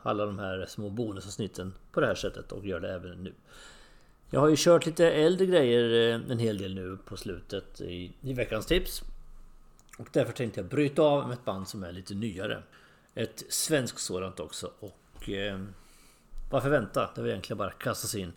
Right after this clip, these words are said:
Det är en ny platta som har kommit ut nu i år, tjugohundratjugoett. Och det är ju fantastiskt <laughs> roligt med tanke på hur tjugotjugo såg ut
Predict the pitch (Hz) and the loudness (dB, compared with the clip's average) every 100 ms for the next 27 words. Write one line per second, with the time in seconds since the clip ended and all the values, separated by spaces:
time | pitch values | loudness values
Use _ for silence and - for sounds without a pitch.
0 | - 175 190 180 180 185 - 143 160 151 | -2 4 8 6 8 6 6 0 -2 -2
1 | 160 143 143 127 - 123 120 117 127 165 | -2 0 2 2 0 0 0 0 0 2
2 | 220 147 - - 151 117 143 175 - - | 2 2 0 2 2 2 4 4 4 0
3 | 135 110 - 165 175 156 113 - 139 - | -6 -6 -4 0 2 2 0 -4 -4 0
4 | 117 - 127 147 131 101 - 123 127 101 | -2 0 0 2 2 0 -6 -4 -2 -2
5 | 110 - 107 107 101 113 101 - 120 107 | -8 -4 -2 0 -2 -4 -4 -2 -2 -4
6 | 123 135 98 - - | -4 -2 -2 -4 -14